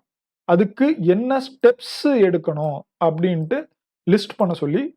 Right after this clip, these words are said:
ஏ ஐ கிட்ட நான் கேட்டிருக்கேன். அதுக்கு ஏ ஐ வந்துட்டு எட்டு ஸ்டெப்பு லிஸ்ட் பண்ணியிருக்கு. ஓகேங்களா?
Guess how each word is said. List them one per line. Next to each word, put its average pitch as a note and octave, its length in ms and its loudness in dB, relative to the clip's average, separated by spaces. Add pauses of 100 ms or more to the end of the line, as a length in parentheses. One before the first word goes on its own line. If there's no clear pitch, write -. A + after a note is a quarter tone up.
ஏ E3 120 6
ஐ D3+ 80 0
கிட்ட D3 160 -6
நான் E3 120 -6
கேட்டிருக்கேன். C#3+ 480 -6 (500)
அதுக்கு F3 600 0 (180)
ஏ F#3+ 160 4
ஐ A#3 120 4
வந்துட்டு D#3+ 400 -6
எட்டு D#3 300 -2
ஸ்டெப்பு G#3 460 0 (520)
லிஸ்ட் E3 280 0
பண்ணியிருக்கு. C#3+ 320 -8 (1040)
ஓகேங்களா? D3+ 280 -2